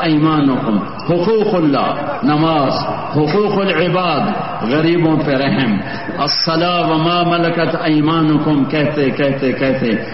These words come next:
پھر آخری الفاظ تھے، الصلاۃ، الصلاۃ، الصلاۃ، نماز نہ چھوڑنا، نماز نہ چھوڑنا، نماز نہ چھوڑنا۔ اور پھر اللہم الرفیق الاعلی، اے اللہ مجھے اپنے پاس بلا لے،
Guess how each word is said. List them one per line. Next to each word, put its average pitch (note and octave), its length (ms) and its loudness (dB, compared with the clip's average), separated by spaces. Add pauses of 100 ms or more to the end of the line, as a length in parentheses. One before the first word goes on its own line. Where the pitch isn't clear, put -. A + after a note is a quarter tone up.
(100)
پھر D#3 120 0
آخری E3 640 0
الفاظ D3 560 0
تھے، C3 180 0 (300)
الصلاۃ، C3 1200 -2
الصلاۃ، C3 1120 0
الصلاۃ، C#3 1120 -2
نماز F#3 460 0
نہ F3+ 120 0
چھوڑنا، F3 720 2
نماز D#3+ 500 2
نہ D#3 80 2 (100)
چھوڑنا، D3 540 2
نماز C3+ 460 0
نہ B2 240 0
چھوڑنا۔ A#2 680 0 (300)
اور A2+ 100 0
پھر B2 160 0
اللہم C3+ 680 2
الرفیق C3 540 0
الاعلی، D3+ 680 0 (240)
اے D#3+ 40 -2
اللہ F3+ 180 2
مجھے F#3+ 220 2
اپنے F3+ 300 0
پاس D#3+ 300 0
بلا C#3+ 280 2
لے، G#2+ 140 0